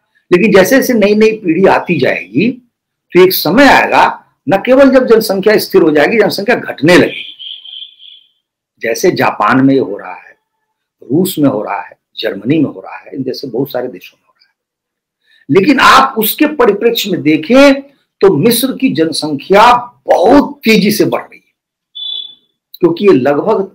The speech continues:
तीन के आसपास है, तीन। अर्थशास्त्री कहते हैं मिस्र के विषय में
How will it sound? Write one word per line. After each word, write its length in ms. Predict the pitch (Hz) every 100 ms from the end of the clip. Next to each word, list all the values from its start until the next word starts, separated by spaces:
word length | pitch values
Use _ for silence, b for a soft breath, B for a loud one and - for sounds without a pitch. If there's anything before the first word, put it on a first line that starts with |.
| -
तीन 340 | 185 214 202
के 120 | 190
आसपास 580 | 139 - - - - -
है, 60 | _ _ _ _ _ _
तीन। 440 | 165 185 151 120 - _ _ _ _ _ _ _ _ _ _ _ _ _
अर्थशास्त्री 880 | 190 196 160 147 175 180 - - 339
कहते 360 | 339 220 170 -
हैं 280 | 190 127 143
मिस्र 360 | 143 139 160 135
के 80 |
विषय 340 | 131 120 - 120
में 400 | 123 226 240